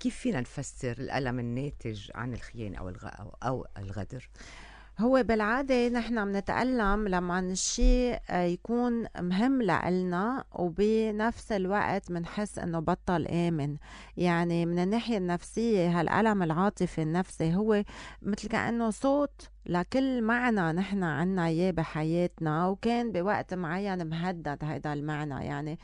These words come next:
Speaker 2: فقد الارتباط بالشعور بالأمان ب-،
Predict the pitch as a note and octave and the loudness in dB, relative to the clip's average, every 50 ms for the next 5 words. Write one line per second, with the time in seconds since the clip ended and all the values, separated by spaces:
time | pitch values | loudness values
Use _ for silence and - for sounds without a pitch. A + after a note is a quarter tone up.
0 | - - - - - - - - - G3+ - - A2 D#3 F3+ E3+ D#3 - - - | -14 -18 -16 -16 -16 -16 -14 -4 0 0 2 2 2 0 0 -2 -4 -10 -16 -20
1 | - - - - - - D#3+ F3 E3+ E3+ F3 F3 E3+ E3+ - - - - F3 E3+ | -20 -20 -20 -14 -6 -2 0 2 2 2 2 0 0 0 -2 -2 -2 -2 -2 -2
2 | - - - F#3 F3+ D3+ F#3+ G3+ G#3 G3+ G3 - D#3+ - D#3+ - - - - E3+ | -2 -4 -4 -4 -4 -2 0 0 0 0 -2 -4 -6 -6 -4 -2 -2 -2 -2 -2
3 | D#3+ C#3 F#3 G3 G3 - G3+ E3 D#3+ - - D#3+ E3+ E3+ F3 F#3 G3 G3+ G3+ G3+ | 0 2 2 2 2 2 2 0 0 0 0 0 2 4 4 4 4 4 4 2
4 | G3 G3 G3 F#3+ F#3+ F3+ C3+ D3 D3 D#3 D#3 D#3 | 2 2 0 0 -2 -2 -2 -2 0 0 2 0